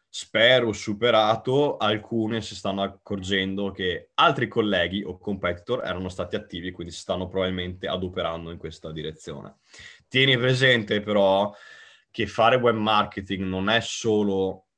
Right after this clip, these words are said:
fare degli annunci a pa-, e solo lo metto tra virgolette perché è un lavoraccio, ecco, che sono persone specializzate. Però dicevo, non è solo fare annunci a pagamento su Google o preparare dei post su Facebook.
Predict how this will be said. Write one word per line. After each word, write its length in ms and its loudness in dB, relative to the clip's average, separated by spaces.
fare 300 0
degli 180 0
annunci 360 -4
a 40 -6
pa-, 140 -8
e 100 -8
solo 300 -2
lo 100 0
metto 280 -6
tra 140 -6
virgolette 580 -4
perché 200 -10
è 40 -6
un 60 -6
lavoraccio, 600 -4
ecco, 140 -6
che 60 -10
sono 400 -12
persone 280 -12
specializzate. 720 -8
Però 120 -2
dicevo, 400 -2
non 200 -2
è 120 2
solo 580 -4
fare 300 0
annunci 380 -2
a 40 -4
pagamento 580 -2
su 220 -12
Google 760 -4
o 120 -18
preparare 400 -2
dei 160 -8
post 260 -8
su 160 -16
Facebook. 720 -10